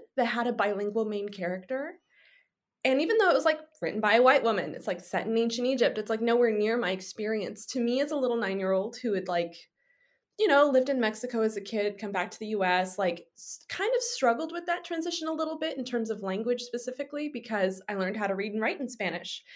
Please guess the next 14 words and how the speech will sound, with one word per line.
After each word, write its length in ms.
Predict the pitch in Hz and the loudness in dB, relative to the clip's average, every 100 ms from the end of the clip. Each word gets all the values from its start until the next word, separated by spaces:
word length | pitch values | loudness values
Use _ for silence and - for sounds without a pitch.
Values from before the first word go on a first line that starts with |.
| - - | -12 -2
And 100 | 202 | 0
I 60 | |
moved 180 | 214 220 | 2 2
back 160 | 226 226 | 0 0
to 80 | |
the 80 | 226 | -2
U 120 | 220 | 2
S 260 | 277 277 - | 2 2 -2
and 80 | 190 | -2
everybody 320 | 185 185 185 | -2 -2 -2
was 160 | 190 185 | -2 -2
like, 260 | 180 - _ _ _ _ _ _ _ - | -2 -4 _ _ _ _ _ _ _ -2
"Okay, 600 | 175 208 160 156 233 254 - _ | 2 4 6 4 0 -4 -14 _
whatever, 760 | 147 170 202 170 170 185 - | 2 6 8 8 6 4 0